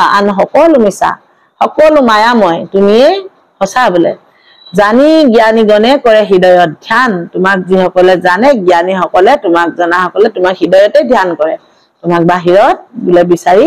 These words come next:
নুফুৰে। "চৌৰাশী লক্ষ জীৱ ভুঞ্জি ভুঞ্জি আহি মানুহৰ জন্ম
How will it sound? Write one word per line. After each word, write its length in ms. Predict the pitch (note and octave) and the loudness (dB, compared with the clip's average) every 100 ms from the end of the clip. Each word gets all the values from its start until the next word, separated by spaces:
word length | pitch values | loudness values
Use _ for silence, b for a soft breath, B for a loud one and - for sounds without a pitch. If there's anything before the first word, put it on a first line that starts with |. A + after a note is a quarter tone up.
| F4+ | 0
নুফুৰে। 480 | G3+ F#3 - C4 F3+ - _ _ _ _ _ _ | -2 -2 0 0 0 -4 _ _ _ _ _ _
"চৌৰাশী 460 | - G3 G3 G#3 D4 | -4 0 0 0 0
লক্ষ 320 | C#4+ A3+ G#3+ - A#3 | 2 2 -2 -4 -2
জীৱ 200 | F#3+ F#3 G3+ | 0 2 0
ভুঞ্জি 340 | F3+ F3+ F3+ | 0 0 0
ভুঞ্জি 320 | F3+ F#3+ F3+ | 0 0 0
আহি 220 | F#3+ F3+ F#3+ | 0 0 -2
মানুহৰ 440 | F3 F3 G3+ B3 A3 | -2 -2 -2 -2 0
জন্ম 280 | F3+ D#3 | -2 -4